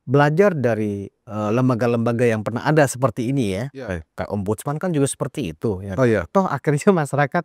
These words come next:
Speaker 1: ah, lapor ke pemerintah, ujung-ujungnya nggak akan direspon kan begitu ya. Nah,
Speaker 2: Iya.
Speaker 1: kalau menurut perspektif Pak Margarito sendiri,
Speaker 2: Iya.
Speaker 1: program lapor Mas Wapres ini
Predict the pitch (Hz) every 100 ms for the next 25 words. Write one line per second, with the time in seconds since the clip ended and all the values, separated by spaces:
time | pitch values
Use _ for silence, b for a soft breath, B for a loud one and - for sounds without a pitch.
0 | - 170 - b b b - 107 101 110
1 | 110 110 107 110 131 131 110 98 107 104
2 | 113 139 165 143 - _ _ _ _ _
3 | _ _ _ 110 92 95 117 107 104 104
4 | 113 - 110 - 160 131 202 139 127 110
5 | 107 - 156 117 87 - _ _ _ -
6 | 165 185 180 170 170 170 - _ - 156
7 | - - 226 - - 101 135 120 131 131
8 | - 135 170 143 101 101 - 123 127 156
9 | 151 143 - 151 135 135 - 135 - 131
10 | - 135 175 214